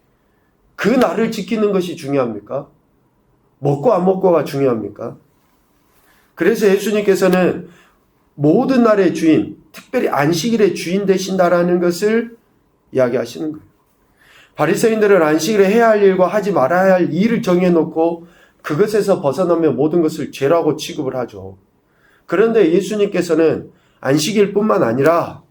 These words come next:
모든 날의 중요성을 강조하고 있어요. 모든 날의 중요성.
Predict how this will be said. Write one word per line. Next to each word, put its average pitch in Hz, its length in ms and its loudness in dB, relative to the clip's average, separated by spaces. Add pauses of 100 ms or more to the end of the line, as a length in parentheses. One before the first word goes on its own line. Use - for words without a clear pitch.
(460)
모든 226 500 0
날의 175 380 2
중요성을 175 720 0
강조하고 139 460 -2
있어요. 92 260 -20 (560)
모든 247 160 -2
날의 180 240 -2
중요성. - 440 -14